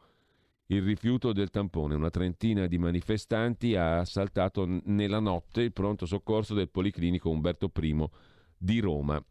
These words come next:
dove era stato ricoverato uno dei partecipanti alla protesta contro il Green Pass. Sono state sfondate, è stata sfondata la porta d'ingresso. La situazione è tornata alla normalità, dice l'assessore alla sanità del Lazio, Alessio D'Amato, dopo alcune ore con l'intervento delle forze di polizia. Ci sono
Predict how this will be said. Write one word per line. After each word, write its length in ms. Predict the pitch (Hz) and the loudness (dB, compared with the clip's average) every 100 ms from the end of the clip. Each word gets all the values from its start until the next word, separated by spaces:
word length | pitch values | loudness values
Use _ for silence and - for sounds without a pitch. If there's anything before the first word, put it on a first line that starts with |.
| _ | _
dove 320 | - 80 95 | -6 0 2
era 80 | 90 | 2
stato 240 | 87 101 92 | 0 0 0
ricoverato 560 | 85 95 101 107 110 | 0 0 0 0 0
uno 160 | 104 98 | 0 0
dei 160 | 85 | 0
partecipanti 800 | 82 - 95 95 87 110 104 101 95 | 0 -2 -2 -2 -2 0 0 0 0
alla 140 | 82 | 0
protesta 560 | 104 101 87 78 - 73 | 0 0 0 -2 -2 -2
contro 400 | 82 82 78 78 | -2 -2 0 0
il 260 | 78 73 - | 0 -4 -4
Green 400 | 90 92 98 95 - | -2 0 0 -2 -2
Pass. 380 | 64 58 - | -4 -4 -4
Sono 220 | 60 71 69 | -4 -2 -2
state 200 | 95 85 | -2 -2
sfondate, 520 | 71 104 92 78 78 | -2 -2 0 -2 -2
è 20 | |
stata 240 | 73 82 | -4 -4
sfondata 420 | 76 95 98 101 92 | -2 -2 0 0 0
la 100 | 76 | -2
porta 280 | 85 82 | -2 -2
d'ingresso. 500 | 78 76 69 53 - | 0 0 0 -2 -2
La 80 | 67 | -2
situazione 460 | 64 82 87 107 101 | -2 -2 0 0 -2
è 40 | |
tornata 440 | 85 82 87 87 80 | 0 0 0 0 0
alla 100 | 78 | 0
normalità, 760 | 85 90 80 87 110 82 76 - - - - - _ | 0 2 2 0 0 -2 -2 -4 -16 -20 -20 -20 _
dice 240 | - 85 85 | -4 0 0
l'assessore 540 | 82 90 - 107 101 | 0 -2 0 0 2
alla 120 | 95 | 0
sanità 480 | 95 98 98 92 98 | 0 0 0 0 0
del 220 | 98 95 | 0 2
Lazio, 560 | 98 95 85 - 80 76 | 2 2 0 -2 -2 0
Alessio 420 | 80 80 80 78 | 0 0 0 -2
D'Amato, 600 | 73 80 92 71 80 92 | 0 0 0 0 0 0
dopo 220 | 95 92 | 0 0
alcune 340 | 98 - 127 107 | -2 0 0 2
ore 320 | 107 110 110 | 0 0 -2
con 140 | 95 | 0
l'intervento 600 | 90 104 98 80 85 85 | 0 0 0 0 -2 0
delle 240 | 82 78 78 | -2 0 -2
forze 340 | - 73 69 | -2 -2 -2
di 120 | 71 | -4
polizia. 580 | 73 71 67 - 52 50 | -2 -2 -2 -4 -4 -4
Ci 120 | - | -4
sono 300 | - 80 76 | -2 -2 -2